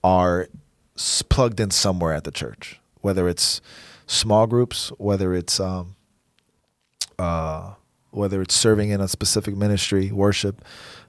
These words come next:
uh, kids ministry, youth ministry. Uh, I mean, anywhere, anywhere. There's, there's, they're connected some, somewhere, uh, in the church. So that's part of it. So if they, if you give them responsibility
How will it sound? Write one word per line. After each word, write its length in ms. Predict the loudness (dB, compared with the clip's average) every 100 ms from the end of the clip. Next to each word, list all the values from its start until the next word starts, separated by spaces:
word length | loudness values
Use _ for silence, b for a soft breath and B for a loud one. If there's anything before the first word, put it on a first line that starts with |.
| -2
uh, 360 | 0 0 -4 -10 _ _ -2
kids 280 | 0 0
ministry, 400 | 0 -2 -2 -4
youth 340 | -2 0 0 -2
ministry. 540 | -2 -2 -4 -4 -6 B B B B -8
Uh, 200 | -4 -4
I 40 | -6
mean, 140 | -4
anywhere, 480 | 2 4 4 2 -4 -6
anywhere. 340 | -4 -4 -6
There's, 360 | -2 0 0 -4 0
there's, 640 | 0 2 0 0 -4 -8 -10
they're 140 | -6 -2
connected 520 | -2 0 -2 -2 -2
some, 480 | 0 0 -2 -6 -8
somewhere, 720 | -4 0 0 -2 -4 -4 -8 -8
uh, 240 | -6 -6 -6
in 80 | -6
the 80 | -4
church. 320 | 0 -2 -2
So 80 | 0
that's 240 | 2 2
part 440 | 0 2 4 4 0
of 200 | -6 -4
it. 140 | -4 -8 B B
So 200 | -6 -4
if 200 | -4 -4
they, 160 | 0 0 -2 -10 -18 _ _ b b b _
if 120 | -2
you 80 | 0
give 140 | 2
them 140 | 2 2
responsibility 880 | 2 2 0 0 0 0 0 -2